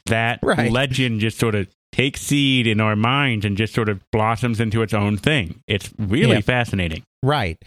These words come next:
Speaker 2: And, you know, it's kind of funny that people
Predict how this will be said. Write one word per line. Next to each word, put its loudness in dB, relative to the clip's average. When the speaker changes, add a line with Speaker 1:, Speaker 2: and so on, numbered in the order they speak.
Speaker 2:
And, 0
you 0
know, 0
it's -4
kind -2
of -4
funny -2
that -2
people -2